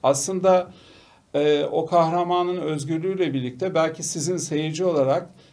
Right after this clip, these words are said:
kişisel hayatınızdaki bazı, e, prangalardan kurtulmanız da onunla özdeşleşir. Yani,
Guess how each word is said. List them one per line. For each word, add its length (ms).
kişisel 520
hayatınızdaki 1300
bazı, 920
e, 240
prangalardan 840
kurtulmanız 840
da 300
onunla 300
özdeşleşir. 920
Yani, 500